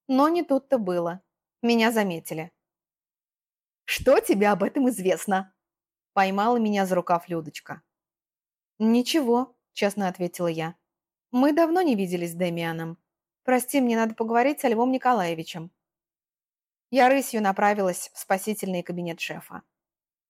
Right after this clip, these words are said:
«Пусть это будет массивная, строгая корзина с преобладанием красных тонов. В остальном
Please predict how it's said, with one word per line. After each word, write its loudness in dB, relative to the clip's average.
«Пусть 2
это 4
будет 2
массивная, 2
строгая 2
корзина 0
с -6
преобладанием 0
красных -2
тонов. -8
В -2
остальном 0